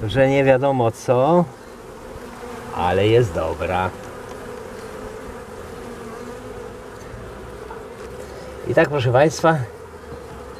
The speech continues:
zobaczyłem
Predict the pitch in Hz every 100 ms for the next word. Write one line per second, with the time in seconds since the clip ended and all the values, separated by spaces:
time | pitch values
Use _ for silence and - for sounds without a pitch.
0 | - - - - - - - - - -
1 | - - - - - - - - - -
2 | - - - - - - - - - -
3 | 131 127 156 139 123